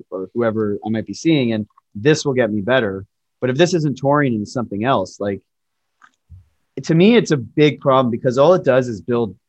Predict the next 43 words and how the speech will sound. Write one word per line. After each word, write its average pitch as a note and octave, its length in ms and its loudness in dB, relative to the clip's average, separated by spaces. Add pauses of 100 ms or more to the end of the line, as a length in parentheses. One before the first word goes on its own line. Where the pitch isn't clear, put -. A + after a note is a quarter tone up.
distrust A#2+ 600 -4
in B2+ 60 -6
this G#2+ 160 -6
industry A#2 420 -4
that G#2+ 120 -2
I G#2 140 -2
have A2+ 140 -4
found G#2 340 -6
to - 80 -20
be G#2 100 -8
so G#2 280 -6
impactful G#2 380 -6
in F#2 60 -8
my F#2 160 -6
life, D2+ 220 -10 (760)
where A2 560 2 (360)
sometimes D#3 560 0
people C#3 120 0
are C3 60 6
like, B2 80 2
"Oh, C3+ 80 4
I B2+ 80 4
took C3 180 -2
all C3 80 4
those A#2 160 -2
supplements A#2+ 400 -2
and G#2+ 80 -4
nothing G#2+ 260 -6
happened." A2+ 380 -2
And F#2+ 220 -8 (640)
you A2+ 180 -6
question C#3+ 440 -2
sometimes, A#2 500 -4
are A#2+ 120 0
they A2+ 100 0
taking A2 320 -4
the G#2+ 60 -4
right G2+ 180 -4
supplements? A2+ 640 -4
Is G2+ 120 -12
the G#2 80 -12
quality A2 460 0
there? G2+ 400 -2